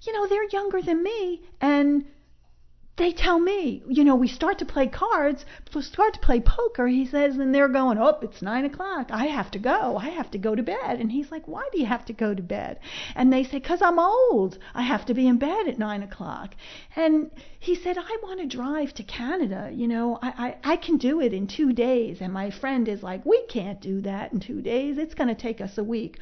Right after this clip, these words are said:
We're old. We can't do that. We have to rest." And so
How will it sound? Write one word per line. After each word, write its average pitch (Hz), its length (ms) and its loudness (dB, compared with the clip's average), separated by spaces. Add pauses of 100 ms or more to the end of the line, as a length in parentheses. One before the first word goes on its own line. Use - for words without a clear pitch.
(140)
We're 359 260 4
old. 269 280 8
We 277 100 0
can't 269 320 -2
do 226 140 2
that. 190 280 -4
We 226 120 0
have 202 180 -2
to 202 100 -8
rest." - 540 -10 (640)
And 285 160 4
so 262 380 6